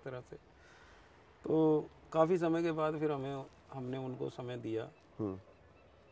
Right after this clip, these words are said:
Speaker 1: तो हम गए थे, देहरादून के पास ही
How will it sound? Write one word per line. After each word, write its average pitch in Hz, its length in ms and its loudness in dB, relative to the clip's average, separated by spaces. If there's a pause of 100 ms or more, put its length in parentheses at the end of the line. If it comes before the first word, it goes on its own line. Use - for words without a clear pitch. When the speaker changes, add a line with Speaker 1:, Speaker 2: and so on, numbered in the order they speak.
Speaker 1:
तो 120 380 -6 (180)
हम 135 180 -6
गए 151 180 2
थे, 147 260 2 (460)
देहरादून 127 400 0
के 135 80 -2
पास 123 380 -4
ही 123 260 -8